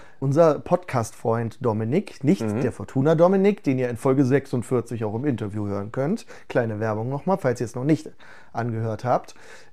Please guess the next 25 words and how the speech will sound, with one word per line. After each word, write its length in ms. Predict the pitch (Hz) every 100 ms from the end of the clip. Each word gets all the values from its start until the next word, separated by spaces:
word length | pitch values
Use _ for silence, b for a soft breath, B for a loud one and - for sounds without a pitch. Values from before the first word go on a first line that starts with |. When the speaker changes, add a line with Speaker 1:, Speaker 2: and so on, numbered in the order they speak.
| -
Speaker 1:
Äh, 160 | 139 135
sondern 260 | 127 147
der 140 | 143 160
andere 260 | 220 175
Dominik, 540 | 135 127 123 120 185 -
der 100 | 143
hier 420 | 139 151 135 -
immer 200 | 180 190
mal 160 | 151 139
wieder 420 | 170 147 127 -
erwähnenswert 760 | 135 143 147 120 123 117 - -
auftaucht, 460 | 151 - 131 127 -
obwohl 200 | 117 165
er 40 |
kein 200 | - 180
Fortuna-Fan 600 | 170 147 202 151 - 117
ist, 140 | 165 -
aber 140 | 170
auch 80 | 180
der 180 | 311 277
war 140 | 185
heute 180 | 196 147
im 60 |
Stadion, 560 | 117 - 185 135 120 226 B
Speaker 2:
Ja. 140 | 98